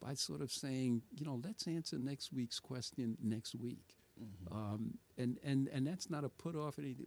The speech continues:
Speaker 1: but, you know, it, it, you know, you can have the sense that I'm gonna respond when asked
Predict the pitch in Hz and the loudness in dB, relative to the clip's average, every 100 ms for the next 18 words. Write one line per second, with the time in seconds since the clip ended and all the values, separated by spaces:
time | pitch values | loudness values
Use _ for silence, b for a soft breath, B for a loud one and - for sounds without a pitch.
0 | 127 135 - 139 143 131 139 - - - | -2 -4 -2 -2 0 0 -2 -6 -12 -8
1 | 123 - 127 117 - - - - - 120 | -8 -6 -4 -4 -6 -20 -20 -14 -6 -4
2 | 113 120 156 139 135 139 123 - 143 127 | 0 0 0 0 0 0 0 2 2 2
3 | 123 - - 113 107 107 123 131 120 110 | 2 0 -2 0 0 2 2 2 2 2
4 | 104 - B B B B - 107 101 - | 0 -4 B B B B -6 0 0 4
5 | 131 127 120 110 110 117 117 110 107 - | 4 4 4 4 2 2 -2 0 0 -2
6 | - | -6